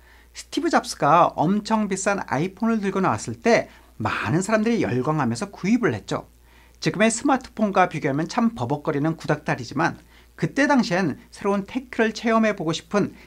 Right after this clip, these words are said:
신기술에 목마른 사람들이 자신의 돈으로 구입해서 동참을 한 것입니다. 그로 인해 세상이 참 많이 바뀌었지요. 일론이 이번에 발표한 로봇택시, 즉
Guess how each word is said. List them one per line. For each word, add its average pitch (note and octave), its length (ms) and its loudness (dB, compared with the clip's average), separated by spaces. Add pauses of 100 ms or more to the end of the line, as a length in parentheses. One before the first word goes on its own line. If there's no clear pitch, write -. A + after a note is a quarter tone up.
신기술에 B3+ 640 2
목마른 C#3+ 380 0
사람들이 C#3+ 520 -4 (220)
자신의 - 540 -2
돈으로 B2 340 -2
구입해서 B2+ 580 0 (200)
동참을 A2+ 520 -4
한 G3 140 -4
것입니다. G#2+ 600 2 (500)
그로 D#3 240 4
인해 C3+ 220 2
세상이 E3+ 400 -6
참 G3+ 200 -2
많이 A#2+ 360 -6
바뀌었지요. C3+ 580 -4 (840)
일론이 A3 400 6
이번에 G3+ 340 4
발표한 E3 420 0
로봇택시, D#3 680 4
즉 - 220 -4